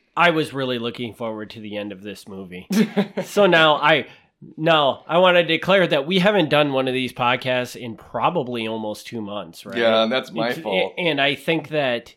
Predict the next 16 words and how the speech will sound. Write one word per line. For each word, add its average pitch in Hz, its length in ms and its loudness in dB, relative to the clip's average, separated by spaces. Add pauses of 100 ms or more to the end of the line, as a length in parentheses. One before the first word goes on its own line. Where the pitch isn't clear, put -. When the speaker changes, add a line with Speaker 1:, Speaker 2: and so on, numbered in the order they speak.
(420)
Speaker 1:
that 175 340 0
may 151 160 2
play 143 280 0
a 131 60 0
role 120 320 0
into 143 260 -4
it, 147 180 -6
that 123 160 -2
my 120 240 -2
tolerance 135 680 -4
for 151 180 -6
this 147 200 -4
crap 151 360 -4
has 117 200 -8
not 113 400 -4
built, 120 300 -6